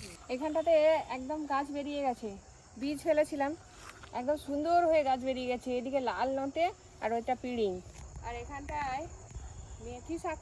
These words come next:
ফেলেছি, মেথি দানা ফেলে দিয়েছিলাম, গাছ বেরিয়ে গেছে, সবই দু পাতা করে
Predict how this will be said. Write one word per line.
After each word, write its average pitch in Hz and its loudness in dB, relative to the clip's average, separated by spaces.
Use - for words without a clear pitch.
ফেলেছি, 247 -10
মেথি 220 -10
দানা 277 -6
ফেলে 285 -8
দিয়েছিলাম, 330 -8
গাছ 226 -8
বেরিয়ে 208 -8
গেছে, 185 -16
সবই 240 -6
দু 277 -8
পাতা 262 -4
করে 285 -8